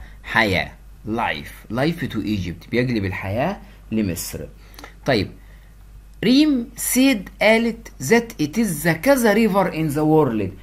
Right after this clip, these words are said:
نهر النيل هو ايه بالنسبة لأنهار العالم؟ طبعا it is the longest، longest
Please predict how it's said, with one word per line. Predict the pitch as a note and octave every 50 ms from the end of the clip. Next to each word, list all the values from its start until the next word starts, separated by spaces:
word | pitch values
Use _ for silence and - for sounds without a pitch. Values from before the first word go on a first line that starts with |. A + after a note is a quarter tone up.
| - - - -
نهر | F#3 F#3+ F#3+ F3+
النيل | E3 D#3+ D#3+ F3 F3+ F3
هو | D#3+ C#3+ D3 D3 D3 D3
ايه | D3 - - G#3 A#3 A#3+ A3
بالنسبة | E3 D#3 D3 D3 D3+ D#3 C#3+ C#3+ D3+ C#3
لأنهار | - - A2+ B2 B2+ C#3 C#3+
العالم؟ | C3+ B2 A#2 A#2 B2 A#2+ A2+ G2 G2 G2+ - - - - -
طبعا | - C#3 A#2+ A#2 A#2+ A#2
it | - B2 - D#3+
is | D3+ B2+ A#2
the | B2 A#2 A2 A2 G#2 G#2 A2 C3
longest، | F3 F#3 F3 D#3+ D3 C3 A#2+ A2 G#2 G2 F#2 G2 - - - - - - - G#2+ A#2
longest | C3+ D3+ F3+ G#3 G#3+ G3+ A#3+ C4+ C4